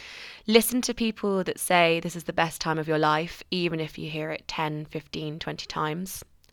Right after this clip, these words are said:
Hashtag university. That was an awesome time. Um, you don't need everything right this minute. Pace yourself. It will come. Stay away after the first breakup. Nothing is worth losing yourself for.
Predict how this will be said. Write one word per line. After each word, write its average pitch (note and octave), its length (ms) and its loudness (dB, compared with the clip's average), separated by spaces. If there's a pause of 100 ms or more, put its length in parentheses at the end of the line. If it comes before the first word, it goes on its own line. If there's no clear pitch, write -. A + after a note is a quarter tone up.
(100)
Hashtag - 380 -2
university. C#3+ 680 0 (160)
That - 120 -2
was D#3 80 -6
an D#3 80 -6
awesome D3 320 -6
time. D3 380 -8 (760)
Um, F3 340 10
you G#3+ 80 10
don't A#3 240 12
need A3 260 6 (160)
everything F#3+ 540 4 (160)
right E3+ 400 2
this F3 240 -4
minute. E3 540 -4 (180)
Pace - 380 0
yourself. - 640 -6 (120)
It - 140 -2
will E3 100 -6
come. D#3+ 480 -4 (680)
Stay F#3+ 240 4
away G3+ 500 6
after F#3 360 0
the F#3 100 -2
first F3+ 560 0 (260)
breakup. - 560 -6 (440)
Nothing F3+ 400 0
is F3+ 120 -8
worth E3+ 300 -4
losing F3 400 -6
yourself - 420 -6
for. - 380 -8